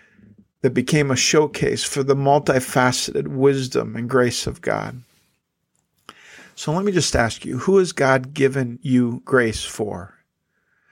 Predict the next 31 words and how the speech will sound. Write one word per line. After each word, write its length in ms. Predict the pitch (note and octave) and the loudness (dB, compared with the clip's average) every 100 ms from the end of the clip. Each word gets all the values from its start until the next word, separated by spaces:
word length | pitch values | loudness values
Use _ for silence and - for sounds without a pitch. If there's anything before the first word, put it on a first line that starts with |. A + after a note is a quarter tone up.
| _ _ _ _ _ F#3+ | _ _ _ _ _ 2
Who 120 | G3+ | 4
are 80 | G#3 | 4
the 140 | G3 | 2
untouchables 680 | D#3+ - E3 D#3 D#3 D3 C3 | 0 0 0 0 0 0 0
in 120 | C3+ | -2
your 120 | C3 | 0
life 220 | B2+ B2 | 2 2
for 160 | - C3+ | 0 0
whom 200 | C#3 C#3 | 0 0
God 280 | B2+ C3 C#3+ | 2 2 4
has 160 | C#3 | 0
given 320 | C3 C3+ B2+ A#2+ | 2 0 2 -2
you 140 | A2 | -2
his 260 | - B2 A2+ | -2 -4 -4
grace? 320 | - B2 - | -2 -2 0
Who 140 | F#3+ | 2
are 60 | F#3+ | 2
the 100 | G3 | 2
people 360 | - E3+ - | 0 -2 0
living 300 | C#3 D3+ D#3+ | 2 2 2
in 120 | D#3+ D3+ | 2 0
the 40 | |
margins 560 | B2+ A#2 B2 B2 G#2+ A2+ | 0 2 2 0 -8 -6
for 160 | C#3 | -4
whom 240 | C3+ C#3+ C3+ | -2 -2 0
God 240 | C3+ C#3+ | 2 4
has 160 | C#3+ B2 | 2 2
given 320 | B2+ B2+ B2+ | 0 0 0
you 140 | B2 | 0
his 240 | A#2+ B2+ - | 0 -2 0
grace? 340 | C3 B2+ - | 2 2 0